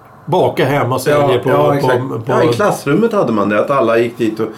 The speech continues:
Speaker 2: jag f-, jag kommer inte riktigt ihåg hur annonseringen till det här gick till, men jag
Speaker 1: Var det ett fat med bullar som fick alla elever gå dit och lägga en femma och
Speaker 2: Nej, man hade, man hade,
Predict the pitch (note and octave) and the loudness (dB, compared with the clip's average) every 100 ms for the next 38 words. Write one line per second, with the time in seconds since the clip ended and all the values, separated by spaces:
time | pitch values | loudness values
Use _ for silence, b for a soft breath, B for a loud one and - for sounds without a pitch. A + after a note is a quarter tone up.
0 | B B - - A2+ C3 - A3+ A#3 G#3+ | B B -14 -4 0 0 -2 -2 -2 -2
1 | C#3+ D3 D3+ D3+ C#3+ C#3+ C#3 C3 B2 A#2+ | -4 0 2 2 2 2 0 -2 -4 -4
2 | C4+ C#3 B2 A2 G2+ F#2+ G2+ - C#3 B2+ | -4 -2 -2 -2 0 0 -2 -6 -4 -2
3 | C#3+ C#3 C#3+ C3+ B2+ - C#3+ C3+ C3+ B2 | 0 2 2 0 -2 -2 0 0 0 2
4 | C#3 A#2+ F#3 F3+ C#3 C#3+ C3+ B2 A#2+ A#2 | 2 2 2 0 -2 -2 0 2 2 2
5 | A2+ A#2+ A#2 A2 A#2+ A#2 B2 D#3 E3+ C3 | 2 0 0 -2 0 0 0 -2 -2 -2
6 | A#2 A#2 A2+ C3 D3+ D3 C#3+ D3+ D#3 D3 | 0 0 0 0 2 2 2 2 2 2
7 | D3+ D#3+ F3 D3 D3+ | 2 0 0 0 2